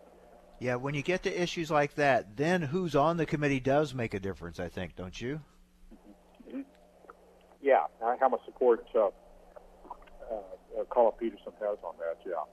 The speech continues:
Speaker 2: that's gonna be a, a, again, that's a major issue for, for John Thune, senator from South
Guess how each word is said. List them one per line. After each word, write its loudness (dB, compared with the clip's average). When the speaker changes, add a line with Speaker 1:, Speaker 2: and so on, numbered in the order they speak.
Speaker 2:
that's -6
gonna -8
be -10
a, -12
a, -10
again, -2
that's 2
a 0
major 4
issue -2
for, -4
for -10
John -2
Thune, -4
senator -6
from -12
South 4